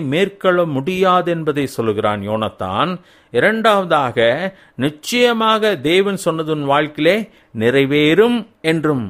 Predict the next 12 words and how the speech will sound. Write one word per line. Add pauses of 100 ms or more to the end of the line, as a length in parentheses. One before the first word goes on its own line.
(140)
சொல்லுகிறான். (400)
அதை (100)
நான்
பார்க்க
போகிறேன்
இருந்து, (380)
என்
தகப்பனும்
அதை
அறிந்திருக்கிறார்
என்பதை (140)
சொல்லுகிறார்.